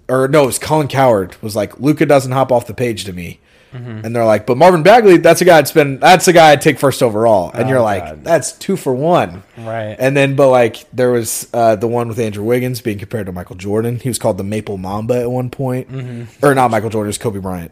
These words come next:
Speaker 1: But there's
Speaker 2: Mi-
Speaker 1: been some crazy ones out
Speaker 2: Michael
Speaker 1: there.
Speaker 2: Jordan's another one.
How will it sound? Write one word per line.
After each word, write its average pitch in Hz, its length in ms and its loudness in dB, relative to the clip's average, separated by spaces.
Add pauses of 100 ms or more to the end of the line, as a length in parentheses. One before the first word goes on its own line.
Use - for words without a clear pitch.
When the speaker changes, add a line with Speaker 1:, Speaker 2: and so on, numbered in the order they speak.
(100)
Speaker 1:
But 113 440 -2 (600)
there's 240 200 6
Speaker 2:
Mi- 302 40 2
Speaker 1:
been 294 100 2
some 214 300 -8
crazy 196 400 0
ones 104 220 -8
out - 60 -10
Speaker 2:
Michael 156 200 -4
Speaker 1:
there. 135 60 -12
Speaker 2:
Jordan's 127 340 -4
another 110 320 -8
one. 90 380 -14